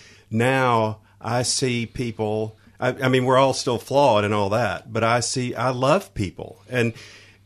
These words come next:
you know, step nine really helped me become part of the community again, in the sense that when I made amends to people for the th-, wrongs I had done,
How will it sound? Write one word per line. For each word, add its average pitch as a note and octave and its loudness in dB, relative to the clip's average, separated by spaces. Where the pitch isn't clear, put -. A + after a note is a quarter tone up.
you - -4
know, C3 6
step - 4
nine D#3 4
really A#2+ 4
helped A#2+ -2
me A#2 -2
become B2+ 0
part C#3+ 2
of C3 0
the A2+ 0
community A#2 4
again, F#2+ -4
in G2 -2
the G2 -4
sense A#2 -4
that A2 -4
when A2+ 0
I C3 2
made D3 0
amends B2 0
to - -6
people G#2+ -6
for G#2+ -8
the G2+ -6
th-, - -16
wrongs A2+ -2
I A2+ -2
had G2+ -4
done, A2 -2